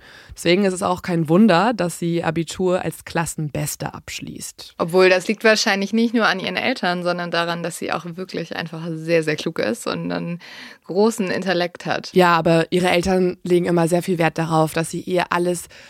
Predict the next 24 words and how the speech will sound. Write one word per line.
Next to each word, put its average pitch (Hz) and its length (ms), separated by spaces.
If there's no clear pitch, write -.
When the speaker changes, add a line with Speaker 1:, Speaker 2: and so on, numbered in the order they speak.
Speaker 1:
beibringen, 165 680
dass 160 160
sie 180 120
auch 165 200
privat 175 440
über 170 260
alles 160 340
reden. 160 400
Also 156 180
sie 156 220
Speaker 2:
Mhm. 151 100
Speaker 1:
wächst 165 400
einfach 160 600
in 160 120
einer 156 280
Welt 160 180
von 165 180
Bildung 165 460
auf. - 360
Speaker 2:
Ja, 151 180
das 151 120
hilft - 400
sehr. 156 480
Speaker 1:
Danach 190 500